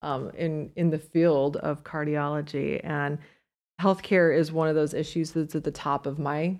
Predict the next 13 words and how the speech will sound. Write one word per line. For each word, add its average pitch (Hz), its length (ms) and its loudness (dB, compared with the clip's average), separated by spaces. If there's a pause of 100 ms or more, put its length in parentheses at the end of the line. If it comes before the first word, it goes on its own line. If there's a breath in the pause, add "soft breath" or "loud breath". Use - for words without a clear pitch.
list 220 500 -4
on 160 300 -4
my 151 100 -4
platform 151 600 -6
that 147 100 -6
I'm 151 180 -4
running 147 280 -2
for 151 180 -6
the 147 60 -4
House 147 260 -8
of 151 80 -8
Representatives 143 680 -4
on. 135 340 -4